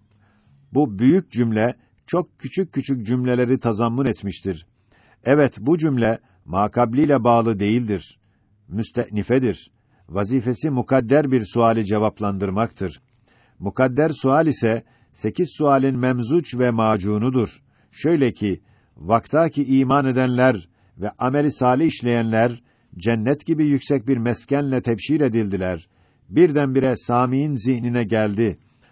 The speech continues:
Acaba o meskende rızık olacak bir şey var mıdır? Varsa o rızık nereden hasıl olur ve nereden gelir? O rızıklar o cennetten hasıl olduğu takdirde nesinden neşet ediyor?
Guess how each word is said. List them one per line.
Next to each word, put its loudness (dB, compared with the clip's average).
Acaba 4
o 4
meskende 0
rızık -2
olacak 0
bir 0
şey -2
var 4
mıdır? -4
Varsa -2
o 2
rızık 0
nereden 2
hasıl 0
olur 2
ve -2
nereden 2
gelir? -4
O 2
rızıklar 2
o 0
cennetten -2
hasıl 0
olduğu 2
takdirde 0
nesinden -2
neşet 0
ediyor? -4